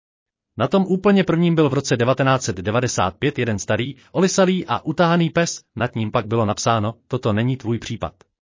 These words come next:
Tak začala éra veselých přáníček, kterým Češi nakonec zcela propadli.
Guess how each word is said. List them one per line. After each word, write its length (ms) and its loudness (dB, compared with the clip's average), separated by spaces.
Tak 160 -8
začala 360 2
éra 260 2
veselých 360 -2
přáníček, 640 0
kterým 320 -2
Češi 260 -4
nakonec 380 -2
zcela 300 0
propadli. 420 -2